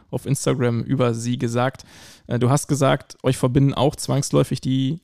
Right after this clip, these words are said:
Verletzungen und dass es ein relativ großes Kapitel in deiner Karriere. Hat beim S C Freiburg angefangen im September zweitausendzwölf und über diese schwere Zeit wollen wir auch einmal sprechen.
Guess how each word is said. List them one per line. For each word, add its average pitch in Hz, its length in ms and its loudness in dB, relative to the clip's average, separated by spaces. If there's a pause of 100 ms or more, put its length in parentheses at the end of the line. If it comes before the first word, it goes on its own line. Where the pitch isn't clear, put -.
(140)
Verletzungen 170 640 -2
und 131 240 -2
dass 131 120 0
es 135 140 -4
ein 139 100 0
relativ 127 560 -2
großes 127 440 -2
Kapitel - 400 -4
in 113 100 -4
deiner 117 240 -2
Karriere. 117 500 -2 (720)
Hat - 200 -6
beim 120 140 2
S - 160 -4
C 123 120 -2
Freiburg 120 360 -2
angefangen 156 680 -2 (500)
im 127 180 0
September 127 540 0
zweitausendzwölf 131 1040 0
und 135 100 0
über 127 140 0
diese 127 220 0
schwere 135 280 -2
Zeit 131 280 0
wollen 127 160 -2
wir 127 240 2 (240)
auch - 220 0
einmal 123 280 2
sprechen. 139 480 0